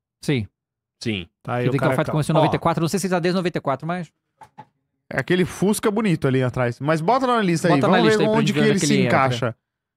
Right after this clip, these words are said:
Speaker 2: É, ele, perto dos pesos pesados que temos aí nessa lista.
Speaker 4: Ah, vamos começar por baixo. Ele é acima de todos do C?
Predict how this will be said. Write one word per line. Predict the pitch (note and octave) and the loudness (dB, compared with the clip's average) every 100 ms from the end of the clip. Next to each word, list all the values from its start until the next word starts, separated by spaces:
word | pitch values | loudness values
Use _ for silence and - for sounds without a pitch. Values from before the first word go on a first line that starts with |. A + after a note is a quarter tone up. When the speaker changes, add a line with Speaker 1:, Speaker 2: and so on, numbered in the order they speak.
| _ _ _ _ _ - | _ _ _ _ _ -8
Speaker 2:
É, | G#2 F#2 F2+ | -6 -4 -4
ele, | G2 C3 A#2 F#2+ E2+ _ | -4 -4 -6 -8 -10 _
perto | G#2 G2+ G#2 | -10 -8 -10
dos | G2+ - - - _ _ | -12 -12 -16 -20 _ _
pesos | - A2+ G2+ | -4 -4 -6
pesados | - A#2+ F2 F#2+ G#2 A2+ G2 - | -6 -6 -4 -6 -6 -6 -10 -18
que | _ | _
temos | G2+ G2 F#2+ | -10 -8 -8
aí | G2 C#3 | -6 -6
nessa | G#2+ - | -8 -12
lista. | F2+ D3 - - | -12 -14 -10 -6
Speaker 4:
Ah, | F#3 | -4
vamos | G3+ C#4+ D4+ | -2 -2 -2
começar | C4 F#3 F#3 | -2 -2 -2
por | E3+ D3 | -2 0
baixo. | B2 A2+ - | -2 -4 -10
Ele | - F3 G#3+ G#3 | -2 0 2 4
é | G3 A3+ A#3 | 4 4 2
acima | D#3 - A3+ A3+ | 0 0 2 2
de | E3+ | 0
todos | D#3+ A#3 E3+ C#3 | 2 2 2 0
do | C3+ | 0
C? | G3+ E3 | 0 0